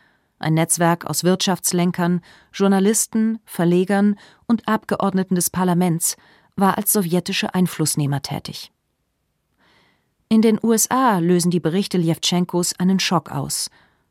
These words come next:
Suchte man doch bisher mittels der Spionageabwehr nach richtigen Agenten des K G B.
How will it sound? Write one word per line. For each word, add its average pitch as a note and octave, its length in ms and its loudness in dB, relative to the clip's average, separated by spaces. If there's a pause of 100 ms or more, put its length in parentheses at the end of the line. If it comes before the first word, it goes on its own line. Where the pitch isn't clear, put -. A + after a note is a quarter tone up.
Suchte E3+ 320 -2
man D#3+ 140 0
doch D#3 100 -2
bisher F3 480 0
mittels D#3+ 400 0
der D3+ 100 -2
Spionageabwehr E3 1160 0 (240)
nach D#3+ 280 -4 (140)
richtigen D3+ 520 0
Agenten C#3 420 -6
des C#3+ 140 -6
K D3+ 160 -6
G C#3+ 100 -4
B. - 180 -8